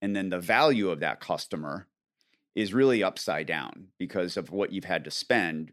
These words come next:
versus the revenue and the, the margin that you will receive from that customer over time. And so that I'm trying to use some basic language to describe what's often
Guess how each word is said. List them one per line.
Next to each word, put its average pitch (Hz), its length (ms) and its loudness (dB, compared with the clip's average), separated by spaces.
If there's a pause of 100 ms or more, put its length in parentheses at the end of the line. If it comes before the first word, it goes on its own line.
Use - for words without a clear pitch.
versus 95 280 -4
the 95 100 0
revenue 82 720 -2 (140)
and 82 260 -6
the, 78 180 -8
the 82 80 -6
margin 85 440 -2
that 73 120 -8
you 82 120 -10
will 80 240 -8
receive 78 480 -8
from 76 140 -10
that 73 140 -8
customer 76 440 -8
over 71 200 -10
time. 62 440 -10 (560)
And 113 120 -2
so 123 140 4
that 113 240 2
I'm 104 280 2 (200)
trying 131 280 4
to 117 60 4
use 107 300 0
some 92 300 -2 (120)
basic 110 400 0
language 90 420 -2
to 101 100 -8
describe 85 440 0
what's 80 160 -6
often 82 640 -2